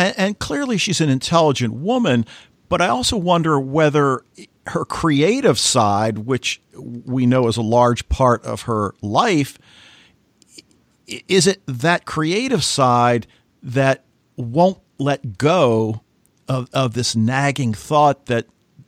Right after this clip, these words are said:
there's something more there? I just don't know what it is yet. So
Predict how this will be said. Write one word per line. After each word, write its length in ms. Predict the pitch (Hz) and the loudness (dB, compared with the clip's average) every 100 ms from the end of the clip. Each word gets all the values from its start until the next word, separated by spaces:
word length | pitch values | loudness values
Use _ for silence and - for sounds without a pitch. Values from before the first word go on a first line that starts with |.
| _ _ - | _ _ -10
there's 160 | 127 | -2
something 440 | - 190 170 156 123 | 0 0 -2 0 0
more 400 | 120 139 127 113 | 2 2 2 2
there? 400 | 101 127 117 98 | 0 0 0 -2
I 120 | 98 | -4
just 220 | 95 - | -4 -4
don't 200 | 131 120 | -2 -2
know 160 | 117 113 | -2 -2
what 220 | 104 110 | -2 -2
it 100 | 98 | -2
is 280 | 110 101 - | -2 -2 -4
yet. 300 | 85 80 - | -8 -10 -10
So 260 | - 117 | -4 -4